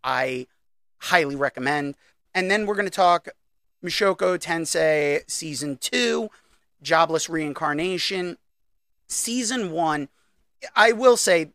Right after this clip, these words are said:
it, it's a little cringy because the main character's got this pervy nature to him, but I highly recommend Mushoku Tensei, Jobless Reincarnation. Season one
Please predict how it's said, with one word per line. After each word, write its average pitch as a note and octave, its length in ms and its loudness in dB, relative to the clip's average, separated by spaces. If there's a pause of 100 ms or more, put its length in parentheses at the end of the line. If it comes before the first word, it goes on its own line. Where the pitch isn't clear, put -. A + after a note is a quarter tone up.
it, G3 240 -2
it's B3 160 0
a D4 60 2
little D4 300 2
cringy A3 720 -2
because F3 360 -4 (340)
the F3+ 80 -2
main G#3 300 -2
character's F#3+ 600 -2 (100)
got F3+ 280 2
this D#3+ 200 -8 (200)
pervy F3 460 -4
nature E3 460 -4
to E3+ 280 -6
him, D#3+ 160 -4 (540)
but G#3+ 320 2
I F3+ 160 0
highly F#3+ 460 -2
recommend C#3 840 -4 (340)
Mushoku D3 440 0
Tensei, C3+ 680 -2
Jobless B2+ 460 -2
Reincarnation. D3 880 -6 (240)
Season F#3 460 -4
one E3+ 220 -2